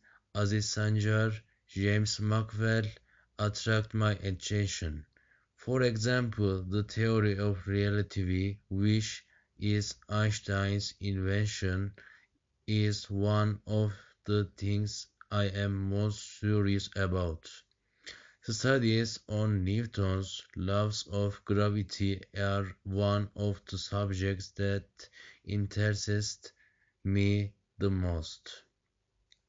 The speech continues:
I want to do great things like these people. I also know that doing these things takes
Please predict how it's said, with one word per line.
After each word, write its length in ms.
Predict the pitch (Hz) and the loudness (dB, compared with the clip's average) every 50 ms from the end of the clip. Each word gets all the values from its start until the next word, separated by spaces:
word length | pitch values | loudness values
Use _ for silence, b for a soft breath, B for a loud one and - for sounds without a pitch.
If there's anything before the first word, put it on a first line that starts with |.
| _ _ _ _ _ B B B B B B B B B B B B | _ _ _ _ _ B B B B B B B B B B B B
I 220 | 107 107 110 110 | 2 4 4 4
want 340 | 110 110 120 131 135 131 - | 4 4 2 2 0 -2 -4
to 120 | - 123 117 | -2 -2 0
do 280 | 95 98 104 104 107 | 2 4 4 4 4
great 460 | 98 98 101 104 104 107 107 110 110 - - | 2 2 2 2 4 4 2 2 -2 -6 -10
things 480 | - - 107 101 104 104 101 - - | -4 -2 0 0 0 0 -2 -2 -2
like 460 | 101 101 104 101 104 104 101 104 - _ _ _ - | 0 2 4 4 4 2 2 -2 -8 _ _ _ -6
these 360 | - 104 101 98 90 90 - 104 101 101 98 - | -2 -2 -2 -2 -2 -4 -2 -2 0 0 -2 -4
people. 520 | - - 101 101 95 92 - 95 87 78 78 - - _ B B B B B B B B B B B _ | -2 -2 0 0 0 -2 -2 -4 -4 -4 -4 -8 -14 _ B B B B B B B B B B B _
I 240 | - 110 110 113 110 - - | -2 0 2 2 0 0 0
also 560 | - 113 117 123 127 123 - - 113 110 104 | 0 2 2 2 0 -2 -2 -2 0 0 0
know 600 | 101 101 107 107 104 98 98 98 104 107 107 107 110 - _ - 101 | 0 0 2 2 4 4 4 4 2 0 0 -2 -6 -12 _ -12 -4
that 420 | 98 101 101 101 104 101 - - - _ _ | 0 2 4 4 2 0 -2 -8 -16 _ _
doing 400 | - 104 104 107 110 110 110 101 - - _ - | 0 2 4 4 4 4 2 0 -4 -8 _ -2
these 400 | 101 101 101 104 104 101 - - _ _ - | 0 2 2 2 0 -2 -6 -12 _ _ -12
things 720 | - - 104 104 104 104 101 101 - - - - - - _ _ | -6 -4 -2 0 0 0 -2 -4 -6 -8 -10 -10 -12 -16 _ _
takes 420 | - - 104 104 107 101 98 - | -4 0 2 2 2 0 -2 -6